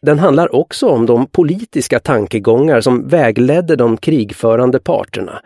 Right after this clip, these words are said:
och inte minst om hur deras ledare agerade och resonerade. Och hur ofta avskyvärda sanningar bakades in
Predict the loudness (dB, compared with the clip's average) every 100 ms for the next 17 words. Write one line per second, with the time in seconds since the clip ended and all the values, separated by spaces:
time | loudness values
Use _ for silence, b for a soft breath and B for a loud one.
0 | b b b b 0 2 4 4 4 2
1 | 0 0 -2 0 0 2 2 0 0 0
2 | 0 0 0 0 -2 -2 -2 0 -2 -4
3 | -8 b b 0 2 0 2 0 0 -2
4 | -6 -10 -18 _ _ _ _ _ _ _
5 | _ _ _ _ _ _ _ 0 0 -2
6 | -2 0 0 0 -2 -2 -10 -4 -2 0
7 | -2 -2 -4 -4 -2 0 0 0 -2 -2
8 | -2 0 0 0 0 0 0 0 -2 -2
9 | -2 0 -2